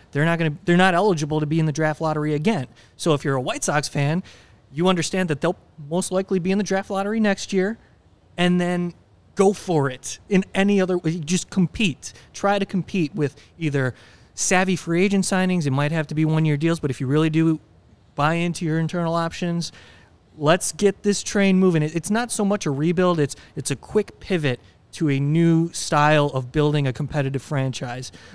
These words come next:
uh, within the organization, something we haven't seen really ever in my, in my lifetime.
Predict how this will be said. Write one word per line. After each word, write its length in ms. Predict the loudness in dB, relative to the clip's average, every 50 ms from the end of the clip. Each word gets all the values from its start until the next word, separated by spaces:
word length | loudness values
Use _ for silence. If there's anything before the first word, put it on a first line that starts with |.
| -6 -2
uh, 100 | -2 -2
within 280 | 0 0 -2 0 2 2
the 80 | 2 2
organization, 420 | 2 0 0 0 0 -2 0 -2
something 300 | 0 0 2 2 2 2
we 120 | 2 4 4
haven't 240 | 4 2 2 0 -2
seen 360 | 0 0 0 2 2 0 -2 -6 -12 -20 _ _ _ _ _ _ _ _ _ _ _ _
really 260 | 0 2 4 4 2
ever 340 | 0 -4 -6 -8 -10 -16 -18 _ _ _ _
in 100 | -4 -2
my, 160 | 0 0 0 0
in 280 | -2 -4 -2 -2 0
my 140 | 0 2 2
lifetime. 480 | 0 0 -4 -8 -10 -14 -14 -14 -14 -18